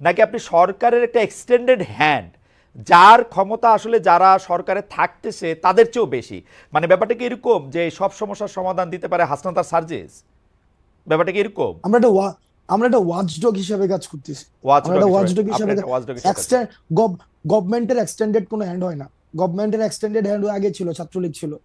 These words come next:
Speaker 2: গভর্নমেন্টের
Speaker 1: আপনারা
Speaker 2: এক্সটেন্ডেড
Speaker 1: এরকম
Speaker 2: হ্যান্ড।
Speaker 1: না।
Speaker 2: আমরা, আমরা গভর্নমেন্টের এক্সটেন্ডেড হ্যান্ড যদি হইতো,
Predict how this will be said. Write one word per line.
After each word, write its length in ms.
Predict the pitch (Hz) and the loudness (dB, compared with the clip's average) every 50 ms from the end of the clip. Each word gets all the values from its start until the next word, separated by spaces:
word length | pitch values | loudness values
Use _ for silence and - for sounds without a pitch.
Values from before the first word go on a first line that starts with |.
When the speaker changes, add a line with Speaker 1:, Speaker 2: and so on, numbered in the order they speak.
| - | -10
Speaker 2:
গভর্নমেন্টের 380 | 160 180 175 170 190 196 196 190 | -6 -6 -4 -4 -4 -4 -2 -2
Speaker 1:
আপনারা 240 | 139 139 - 165 156 | -2 -2 -2 0 0
Speaker 2:
এক্সটেন্ডেড 220 | 151 147 165 190 | 0 0 0 -2
Speaker 1:
এরকম 260 | 175 156 156 160 127 | -4 -4 -4 -6 -6
Speaker 2:
হ্যান্ড। 180 | 113 95 78 - | -8 -10 -10 -12
Speaker 1:
না। 160 | _ _ _ _ _ _ - | _ _ _ _ _ _ -4
Speaker 2:
আমরা, 240 | - 190 208 208 208 | -2 -2 0 0 0
আমরা 300 | - - 202 214 240 233 | 0 0 0 0 2 2
গভর্নমেন্টের 440 | 208 233 196 196 240 240 214 240 | 2 0 0 0 -4 -4 -2 -2
এক্সটেন্ডেড 480 | 240 226 - - - 240 240 233 247 202 | -2 -2 -4 -2 -2 -2 0 0 -2 -2
হ্যান্ড 220 | 190 196 208 185 | -2 -4 -4 -4
যদি 160 | 175 233 196 220 | -4 -2 -2 0
হইতো, 360 | 202 190 170 139 - 170 | 0 0 -2 -2 -6 -10